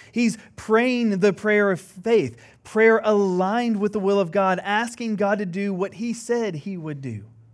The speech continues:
We pray ultimately because God is true to his word.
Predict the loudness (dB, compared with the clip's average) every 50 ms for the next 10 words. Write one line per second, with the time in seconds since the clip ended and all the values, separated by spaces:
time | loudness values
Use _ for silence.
0 | _ _ _ _ _ _ _ _ _ _ _ _ _ _ _ _ _ _ _ _
1 | _ _ _ _ _ _ _ _ _ -2 -2 0 0 0 0 0 0 0 -2 -4
2 | -4 -4 -4 -4 -4 -8 -10 -10 -10 -10 -12 -14 -12 -12 -12 -12 -14 -16 -20 _
3 | _ -20 -20 -20 -8 -6 -2 0 0 0 -2 -4 -4 -2 -2 0 0 0 -2 -2
4 | -4 -4 -6 -8 -14 -20 -10 -6 -6 -6 -6 -8 -14 -12 -10 -8 -8 -8 -8 -8
5 | -10 -10 -12 -12 -16 -16 -16 -18 -20 -20 _